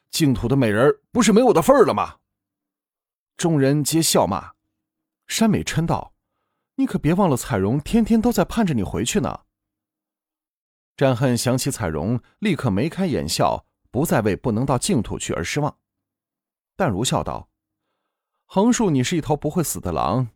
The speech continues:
时间多得用不完。待诸事了结之后，不可以用你的狼腿走过沙漠，到净土那边嗅嗅最美的女人在哪里吗？”战恨迅速反应道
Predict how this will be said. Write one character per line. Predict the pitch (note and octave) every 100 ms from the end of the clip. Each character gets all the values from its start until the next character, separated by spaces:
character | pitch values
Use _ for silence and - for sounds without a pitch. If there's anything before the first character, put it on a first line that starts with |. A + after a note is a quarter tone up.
| _ -
时 | - - A2
间 | C3 B2+
多 | D3 C#3
得 | B2
用 | C#3+
不 | F#2 D#2
完。 | C#2+ B2 - _ _ _ _ _ -
待 | G3
诸 | A#3
事 | A3 E3+
了 | G#2
结 | C3+
之 | C#3 F3+
后， | F3+ A2+ D#2 - _ _ _ -
不 | A3+
可 | G#3+ F#3+
以 | D#3
用 | E3+
你 | A#2+
的 | A2
狼 | G2+ C#3
腿 | - G2+ A2
走 | F#2
过 | F2
沙 | G2+ D#3
漠， | F3 G2+ C2+ _ _ _ -
到 | F#3
净 | G#3 E3
土 | D#3+
那 | D#3+
边 | D#3 E3
嗅 | E3 F#3
嗅 | D3 D3+
最 | G3+
美 | D3+ F#2
的 | D3
女 | B2
人 | C#2 A2
在 | E3+
哪 | A2 F2
里 | B1
吗？” | C2 G1+ - _ _ _ _ _ _ _ _ _ _ _ _ -
战 | A#2+ G#2
恨 | - G#2+
迅 | F#2+ D3+ A2+
速 | A2
反 | G#2 B1
应 | G2
道 | F#2 -